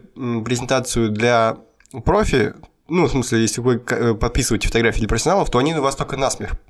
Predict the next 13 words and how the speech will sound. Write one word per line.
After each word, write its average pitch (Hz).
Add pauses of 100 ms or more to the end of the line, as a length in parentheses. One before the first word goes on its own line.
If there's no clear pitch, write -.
поднимут, 101
собственно, 113
как 110
было 107
и 98
в -
Твиттере. 90 (600)
И 135
это, 156
кстати 160
говоря, 147 (220)
проблема 139 (200)
оказалась, 127